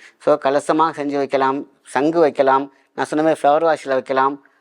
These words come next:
ஆக, இப்படி சிலைகள், சாமி சிலைகள்ல என்னென்ன வைக்கலாம் அப்படின்னு பார்த்தீங்கன்னாக்கா, விநாயகர். வீட்ல மேக்ஸிமம் அந்த காலத்துல பார்த்தீங்கன்னா, விநாயகர் இருக்கும். So, இந்த மாதிரியான விநாயகர் சிலைகள், அது மாதிரி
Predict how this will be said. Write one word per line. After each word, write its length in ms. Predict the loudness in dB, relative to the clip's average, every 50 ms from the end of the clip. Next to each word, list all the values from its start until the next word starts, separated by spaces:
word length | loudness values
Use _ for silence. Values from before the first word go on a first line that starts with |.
| _
ஆக, 420 | -2 0 2 2 2 0 -2 -2 -2
இப்படி 460 | -4 -6 -12 -16 -10 -6 -4 -4 -4
சிலைகள், 540 | -4 -8 -10 -4 0 2 2 2 2 -2 -4
சாமி 380 | -2 0 0 0 0 0 -4 -4 -2
சிலைகள்ல 360 | -2 -2 0 0 -2 -2 -2
என்னென்ன 300 | -4 -4 -4 -4 -4 -4
வைக்கலாம் 480 | -4 -6 -4 -2 2 2 2 2 0
அப்படின்னு 260 | -2 -6 -8 -10 -8 -6
பார்த்தீங்கன்னாக்கா, 540 | -6 -6 -6 -8 -8 -8 -8 -6 -6 -6
விநாயகர். 460 | -4 -2 0 0 0 0 -2 -4 -8 -12 _ _ _ _ _ _ _ _ _
வீட்ல 460 | -12 -8 -4 -4 -2 0 0 0 0
மேக்ஸிமம் 760 | 0 -2 -4 -2 0 2 2 2 2 0 -4 -4 0 2 2 2
அந்த 140 | 2 0
காலத்துல 240 | -2 -2 -4 -4 -6
பார்த்தீங்கன்னா, 260 | -8 -6 -8 -6 -6
விநாயகர் 360 | -4 -2 -2 -2 -2 -2 -4 -4
இருக்கும். 320 | -4 -6 -8 -10 -10 -12 _ _ _ _ _
So, 320 | _ 0 2 2 2 -2 -6 _ _ _ _ _ _
இந்த 340 | -4 -2 0 2 2 2
மாதிரியான 400 | 4 4 2 2 0 -4 -6 -6
விநாயகர் 340 | -4 -4 -2 -2 -2 -4 -6
சிலைகள், 440 | -6 -6 -4 -4 -2 -2 -2 -4 -2
அது 160 | -2 -2 -2
மாதிரி 160 | -2 -4 -6